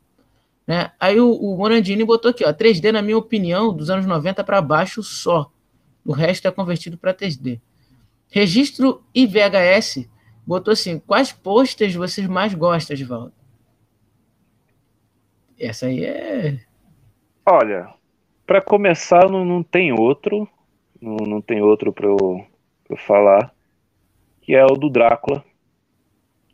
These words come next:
Speaker 1: Uhum.
Speaker 2: Drácula de, de Bram Stoker. É, durante muitos anos eu cacei, é, esse, esse pôster de cinema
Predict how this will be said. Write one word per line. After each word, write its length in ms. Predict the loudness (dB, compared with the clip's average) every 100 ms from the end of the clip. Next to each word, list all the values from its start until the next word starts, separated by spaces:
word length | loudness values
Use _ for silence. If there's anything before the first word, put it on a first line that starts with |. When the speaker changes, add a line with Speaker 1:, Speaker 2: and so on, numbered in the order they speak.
| _
Speaker 1:
Uhum. 240 | -4 -2
Speaker 2:
Drácula 380 | 2 2 2 -4
de, 340 | -2 0 0 -2
de 60 |
Bram 180 | -6 -8
Stoker. 600 | -10 -2 -2 0 -4 -6 _ _ _ _ _ _ _ _
É, 240 | 0 2 2
durante 360 | 2 2 0
muitos 560 | -4 -2 -2 -2 -4 -2
anos 280 | -2 -2 -2
eu 360 | 2 2 0 _
cacei, 960 | 0 0 -4 -10 0 2 2 -2 -8 _ _ _
é, 360 | -10 -6 -6 -8
esse, 420 | -12 -20 -20 -20 _ -20
esse 220 | -20 -20
pôster 480 | -8 -6 -6 -8 -10
de 120 | -10
cinema 640 | -14 -12 -8 -8 -8 -10